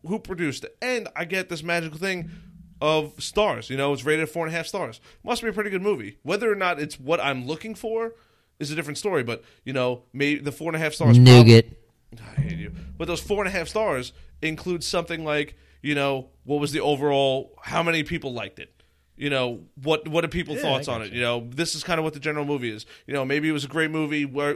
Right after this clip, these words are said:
Speaker 1: well produced, great picture, but it wasn't the story for me.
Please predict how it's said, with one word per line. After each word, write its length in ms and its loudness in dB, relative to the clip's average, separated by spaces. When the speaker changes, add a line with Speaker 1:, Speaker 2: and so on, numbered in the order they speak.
Speaker 1:
well 160 -6
produced, 360 -8
great 160 -6
picture, 360 -8
but 80 0
it 40 0
wasn't 220 -4
the 80 -10
story 300 -6
for 140 -12
me. 320 -12